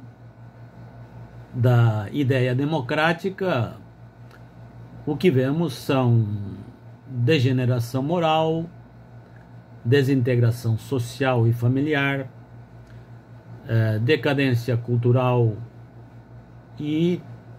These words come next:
taxas crescentes cada vez maiores de divórcio, ilegitimidade, aborto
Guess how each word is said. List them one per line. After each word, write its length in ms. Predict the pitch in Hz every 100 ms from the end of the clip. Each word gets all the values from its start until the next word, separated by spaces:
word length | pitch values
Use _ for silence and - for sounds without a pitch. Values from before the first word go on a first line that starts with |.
| -
taxas 400 | 165 175 165 120
crescentes 680 | - 117 117 - 135 120 -
cada 300 | 123 113 110
vez 220 | 135 123
maiores 520 | 117 101 123 127 117
de 300 | 113 113 104 98 - - - -
divórcio, 960 | 139 127 120 131 131 117 - 127 123 123 - - - - - - - - -
ilegitimidade, 1500 | 135 143 127 123 123 117 95 104 110 113 107 110 113 101 107 - - - - - -
aborto 880 | 135 117 117 131 120 - 120 113